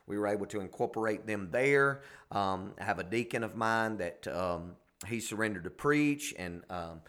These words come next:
he'd been preaching for several years now. So he comes in and fills in for me once a month, and so I'm able to drive back and forth. So that's been real good. But as we move forward and as the church grows,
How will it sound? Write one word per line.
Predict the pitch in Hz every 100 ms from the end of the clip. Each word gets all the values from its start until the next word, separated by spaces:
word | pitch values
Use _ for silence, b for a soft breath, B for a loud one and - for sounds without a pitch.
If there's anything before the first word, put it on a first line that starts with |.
| B B
he'd | 127 120
been | 104
preaching | 110 131 120 98
for |
several | - 127 104 98
years | 113 143 143 127
now. | 131 131 127 120 B B
So | - 90
he | 131
comes | - 127 110
in | 120
and | 98
fills | - 120 117
in | 117 107
for | 95
me | 101 113
once | 107 113 87
a |
month, | 87 110 117 113 -
and | 87 80
so | 104 90 85 B B B
I'm | - 123
able | 127 117
to | 98
drive | 95 120 120 110 107
back | 120 107
and | 101
forth. | 123 117 -
So | 107
that's | 220 -
been | 131 113
real | 113 104
good. | 117 120 98
But | 113 107
as | 139 160 170 143
we | 160 156
move | 147 147 -
forward | 151 233 165 113
and | 120
as | 120 107
the | 101
church | - 127 120 -
grows, | 107 156 202 131 110 107